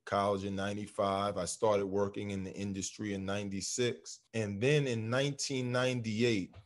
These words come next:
I got involved playing on a pro touring team. It was called the D C Explorers. And what that was, was we travel around and play different colleges, and then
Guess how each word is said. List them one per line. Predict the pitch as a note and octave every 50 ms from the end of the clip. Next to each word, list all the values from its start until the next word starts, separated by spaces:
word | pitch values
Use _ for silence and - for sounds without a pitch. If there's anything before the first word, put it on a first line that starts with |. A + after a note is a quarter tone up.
| -
I | - G#2+ A2
got | F#2+ A#2 A#2 A#2+ A#2 A#2
involved | A2+ A2 G2+ G2 A2+ A#2 A#2 A2+ A2+ A2 - -
playing | - - B2+ A#2 A2+ A2 G#2+ G#2+ G#2+ G#2+ G#2+ - -
on | G#2 G#2+ G#2 G2+ G2+ G#2 G#2+
a | - F#2+ G2+ G#2 G2+ G2 G2 F#2+ F#2+ G2+ - _ _
pro | - - - C3 A#2+ A2+ G#2
touring | - - - B2+ B2+ A#2+ A2 G#2 G2 F#2
team. | F2 - - G2+ F2 E2 E2 D#2
It | E2+ F2+
was | F2+ F2
called | - - A2 G#2 G2
the | F2+ F#2
D | D#2 D2+ F#2 A2+ A#2
C | A2+ A#2 - - A2 G2
Explorers. | G2 F#2+ - - - - G#2 G#2 G2 F2+ E2 D#2 D2 - - - - _ _ -
And | - G#2 G#2 G2
what | G2+ A2+ A#2 A2+ A#2 A#2
that | A#2+ B2+ C3 C3
was, | A#2+ A2+ A2+ A2 G#2+ G#2 G2+ G2+ -
was | G2 G2+ G2+ G2 G2 F#2+ F#2 F#2+ F#2+ - _ _ _ _ _ _ _ _
we | - F#2+ A#2 A#2 A#2
travel | A#2 - - - A#2+ B2 B2 B2+ B2+ B2 B2 A2+ A2+
around | G#2+ G#2+ A2 B2 C3 B2+ A#2+ A2 G#2 G2+ G2 G2+ A2 -
and | - G#2 G2+ F2+
play | - - - A#2+ A2 G#2+ G2
different | F2 E2 A2+ A2+ A2+ - A2 G2+ G2 F#2+
colleges, | - - A2 B2+ C#3 C#3 A#2 G2+ F2 E2 E2+ F2 F2 G2 G2 - - - _ _ _ _ _ _ _ _ _ _ _ _
and | - G#2+ A2 G#2+ G#2
then | G2 A2+ A2+ A2 G#2+ G#2+ G#2 G#2 G#2 G2+ G#2 G#2+ A2